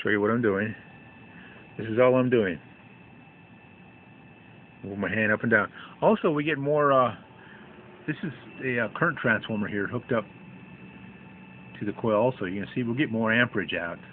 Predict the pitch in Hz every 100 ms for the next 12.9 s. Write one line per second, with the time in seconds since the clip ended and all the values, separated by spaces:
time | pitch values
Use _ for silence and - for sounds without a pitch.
0 | - - - - - - - - - -
1 | - 85 - 95 85 - - 98 101 95
2 | 95 92 - - - - - 117 92 98
3 | 95 95 - 85 87 - - - - -
4 | - - - - - - - - - -
5 | - - - - - - - - - -
6 | - - - - - - - - - -
7 | 107 - 143 123 131 120 - 160 143 120
8 | 101 117 135 151 131 123 107 101 151 120
9 | - 160 147 139 - 147 139 113 123 107
10 | 113 135 143 131 135 123 110 117 139 135
11 | 117 - - - - - - - 95 98
12 | 117 123 120 110 110 107 - 87